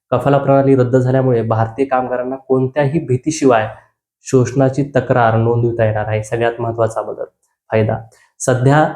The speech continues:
सौदी अरेबिया आपले कामगार कायदे आंतरराष्ट्रीय मानकांशी सुसंगत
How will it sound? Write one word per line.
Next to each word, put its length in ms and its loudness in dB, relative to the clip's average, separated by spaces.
सौदी 360 4
अरेबिया 400 2
आपले 300 -2
कामगार 420 -2
कायदे 440 -2
आंतरराष्ट्रीय 540 -2
मानकांशी 520 -4
सुसंगत 460 0